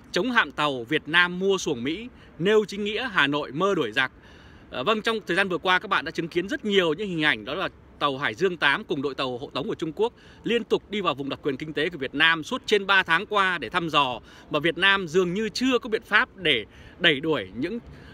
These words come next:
ờ, chiếc tàu này cũng như tàu hải cảnh của Trung Quốc ra khỏi vùng đặc quyền kinh tế của Việt Nam.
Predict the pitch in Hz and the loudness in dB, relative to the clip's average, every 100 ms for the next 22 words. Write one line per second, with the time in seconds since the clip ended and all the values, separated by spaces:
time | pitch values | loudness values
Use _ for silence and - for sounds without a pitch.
0 | - 127 269 226 160 147 139 131 120 185 | -16 -4 -2 0 0 2 0 0 -6 -4
1 | 202 143 135 110 117 101 143 143 220 - | -2 -2 -4 -4 -4 -4 -8 -2 -4 2
2 | 165 160 139 110 117 117 - 110 147 131 | 2 2 -4 -6 -8 -10 -8 -8 -6 -4
3 | 143 143 120 127 151 147 | -4 -4 -4 2 2 2